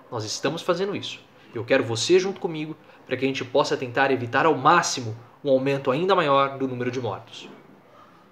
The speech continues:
E eu conto com a presença de cada um de vocês. Porque o movimento que nós estamos fazendo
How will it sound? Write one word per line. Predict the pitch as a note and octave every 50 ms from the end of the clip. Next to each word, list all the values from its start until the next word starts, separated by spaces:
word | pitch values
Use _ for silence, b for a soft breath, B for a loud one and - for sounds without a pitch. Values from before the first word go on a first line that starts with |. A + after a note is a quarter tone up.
| _ _ _ - -
E | A2+
eu | A2+ A2
conto | A2+ - C3 C#3 D3 C#3+ C3+
com | - C3
a | A#2
presença | A2 A2+ G#2 G#2+ B2 C3 B2+ - B2 - - -
de | - A2 - - _
cada | - C3 D3 D#3+ D#3 D#3
um | D3+ D3+
de | C#3+ D3
vocês. | D3+ D#3+ D3+ - - G2 - - - - - - _ _ _ _ _ _ b b b b b
Porque | - A#2 - C3+
o | B2
movimento | B2 A2+ A2+ A2+ A2+ C3+ F3 F3 -
que | F#3+
nós | F3 E3+ E3+
estamos | E3 E3 - D#3 D#3 -
fazendo | - E3+ C#3+ C3+ B2+ B2+ B2+ C3